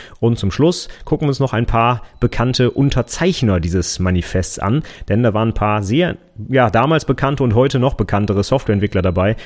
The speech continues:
die das Manifest aufgestellt und unterzeichnet haben. Und in der Reihenfolge würde ich sagen, starten wir jetzt einfach mal durch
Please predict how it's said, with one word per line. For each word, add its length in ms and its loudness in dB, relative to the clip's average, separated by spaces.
die 40 -4
das 280 -2
Manifest 520 0
aufgestellt 600 0
und 100 0
unterzeichnet 760 -2
haben. 280 -2
Und 80 0
in 80 2
der 160 4
Reihenfolge 440 2
würde 100 2
ich 60 -6
sagen, 280 2
starten 300 0
wir 40 2
jetzt 80 -6
einfach 180 0
mal 120 0
durch 340 4